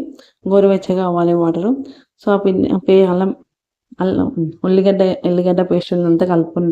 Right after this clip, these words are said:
తర్వాత రుచికి తగినంత ఉప్పు కూడా వేసుకోవాలి. ఉప్పు, కారం అయినా వేసుకొని అంతా ఒకసారి కలుపుకోవాలి. కలిసాక ఈ గోరువెచ్చని వాటర్తో కొంచెం కొంచెం గోరు-, వాటర్ అనేది యాడ్ చేసుకుంటూ పిండిని అలా కలుపుకోవాలండి. వీడియోలో చూపించిన విధంగా అలా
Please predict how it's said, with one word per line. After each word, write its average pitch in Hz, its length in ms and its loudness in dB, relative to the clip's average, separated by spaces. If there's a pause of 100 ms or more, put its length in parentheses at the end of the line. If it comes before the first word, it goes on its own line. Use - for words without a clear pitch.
తర్వాత 160 300 0 (480)
రుచికి 190 300 2
తగినంత 180 400 0 (180)
ఉప్పు 185 160 -6 (100)
కూడా 185 240 2
వేసుకోవాలి. 170 540 0 (180)
ఉప్పు, 247 200 -2 (140)
కారం 180 340 0
అయినా 175 220 2
వేసుకొని 180 400 0 (500)
అంతా 190 160 0 (100)
ఒకసారి 190 380 -2
కలుపుకోవాలి. 170 560 -2 (520)
కలిసాక 196 420 0 (140)
ఈ - 20 0 (100)
గోరువెచ్చని 190 480 2
వాటర్తో 170 380 0 (560)
కొంచెం 208 300 2
కొంచెం 202 240 2
గోరు-, 180 260 0
వాటర్ 180 260 0
అనేది 175 160 2
యాడ్ 165 200 2
చేసుకుంటూ 180 320 -2 (100)
పిండిని 175 340 0
అలా 175 100 0 (100)
కలుపుకోవాలండి. 165 640 2 (560)
వీడియోలో 185 340 4
చూపించిన 170 320 0 (100)
విధంగా 170 300 2 (1600)
అలా 202 120 4